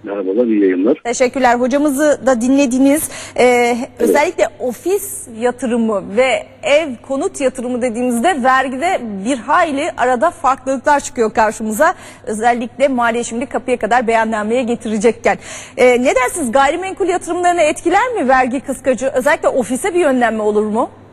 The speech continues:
Speaker 1: Şimdi aslında olaya şöyle bakmakta fayda var. Maliyenin şu an için yapmış olduğu bir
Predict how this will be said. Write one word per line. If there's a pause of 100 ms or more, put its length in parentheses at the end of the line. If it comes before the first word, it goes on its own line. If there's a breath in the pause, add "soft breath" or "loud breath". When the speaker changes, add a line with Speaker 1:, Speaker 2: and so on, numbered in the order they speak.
(1500)
Speaker 1:
Şimdi
aslında
olaya
şöyle
bakmakta
fayda
var. (220)
Maliyenin (100)
şu
an
için
yapmış
olduğu (540)
bir